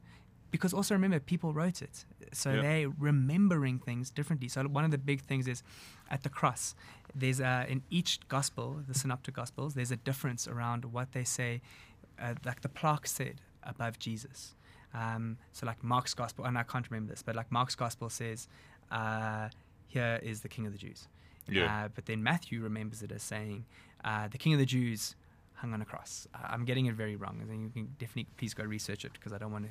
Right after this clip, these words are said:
Speaker 1: tell you lies.
Speaker 2: Yeah.
Speaker 1: But so people will use that argument to say, "Well, look, how can these things be different?" Look, the, the gist of it is the same, but they were written at different times with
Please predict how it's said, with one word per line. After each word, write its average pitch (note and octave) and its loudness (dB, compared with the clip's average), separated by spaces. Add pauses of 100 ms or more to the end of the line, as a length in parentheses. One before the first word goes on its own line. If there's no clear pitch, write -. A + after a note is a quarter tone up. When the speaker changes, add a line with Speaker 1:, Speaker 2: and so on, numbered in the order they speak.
Speaker 1:
tell A2 -4
you A2 -4
lies. G2+ -2
Speaker 2:
Yeah. F2+ 4 (400)
Speaker 1:
But C3+ 4
so C#3+ 4
people F3 6
will D3+ 8
use E3 8
that D3+ 6
argument A#2+ 2
to C3 -2
say, C3+ 4
"Well, C3 6
look, C#3+ 4
how F3 4
can E3 2 (120)
these C#3 4
things C#3 2
be B2 0
different?" - -4 (680)
Look, C3+ 0 (300)
the, B2 -2
the B2 -4
gist - 2
of A2+ -2
it G#2+ -2
is G#2 -4
the - -8
same, C3 -2
but C3+ -2
they C#3 4
were C#3 6
written E3+ 4
at D3+ 0
different C3+ -2
times A#2+ 0
with B2+ -4